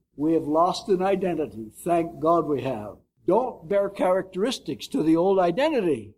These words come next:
No, no, no. You're bearing a cross now. Choose the cross. A new identity. I'm a Christian, not who I was.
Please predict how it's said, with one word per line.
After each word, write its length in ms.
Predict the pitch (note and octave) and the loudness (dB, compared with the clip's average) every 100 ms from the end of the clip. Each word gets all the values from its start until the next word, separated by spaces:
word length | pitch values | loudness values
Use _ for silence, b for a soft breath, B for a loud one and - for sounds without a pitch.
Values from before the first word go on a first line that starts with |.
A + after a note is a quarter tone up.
| _ | _
No, 240 | D#3 A#3 C#4 | -6 -2 0
no, 160 | C4+ | -2
no. 340 | B3+ C4 A#3 E3+ | 0 0 2 2
You're 240 | E3+ A#3 | 2 0
bearing 480 | F3+ C4 C4 A#3 A3+ | 2 4 4 2 -2
a 100 | G#3+ | -6
cross 500 | - C#4 D#4 D4 D4+ | 2 4 6 4 0
now. 320 | A#3 F#3+ D3+ - | 0 2 0 -2
Choose 400 | B3 C#4+ D4+ - | -2 0 0 -2
the 140 | C4+ | -8
cross. 840 | - B3+ C#4+ D4+ C4+ - - - F#3 | 0 4 6 8 6 2 -6 -8 -4
A 80 | |
new 340 | C4+ D4+ E4+ D#4+ | 0 4 6 6
identity. 840 | D4 C4 C4 C4 A#3 G#3 D3 C3 _ _ G#3 | 4 0 -4 -4 -8 -6 -6 -10 _ _ -2
I'm 180 | C4+ | 0
a 60 | C#4 | 0
Christian, 960 | - - D4+ D4+ - - F#3 B2+ G#2+ - _ _ | -2 0 2 2 -2 -2 -2 -2 -12 -20 _ _
not 340 | D#3+ B3 C4+ | 0 2 2
who 220 | G3+ A#3 A3 | 2 2 4
I 100 | G3+ | 2
was. 680 | F#3+ F#3+ E3 C#3+ - _ | 2 2 0 -4 -14 _